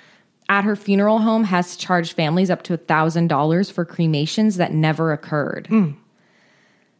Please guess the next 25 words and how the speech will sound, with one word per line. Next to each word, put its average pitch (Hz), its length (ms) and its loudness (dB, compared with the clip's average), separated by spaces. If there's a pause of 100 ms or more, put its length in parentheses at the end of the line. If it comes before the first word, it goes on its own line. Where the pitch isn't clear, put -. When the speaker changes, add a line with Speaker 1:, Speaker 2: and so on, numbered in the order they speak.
(500)
Speaker 1:
Prosecutor 165 520 0
said, 151 380 -2
and 220 260 2
she - 160 -2
offered 180 540 0
others 165 400 0
free 285 320 0
cremations 165 800 -2
in 160 160 -4
exchange 156 580 -4
for 156 140 -4
a 143 60 -2
body 147 380 -4
donation. 135 920 -8 (880)
Speaker 2:
But 220 200 2
Speaker 1:
Prosec- 233 140 0
Speaker 2:
shouldn't 302 200 2
these 294 200 0
research 208 460 0
places 233 440 -2
be 208 120 -2
asking 185 400 0
some 180 140 0
more 165 180 0
questions? 208 880 -2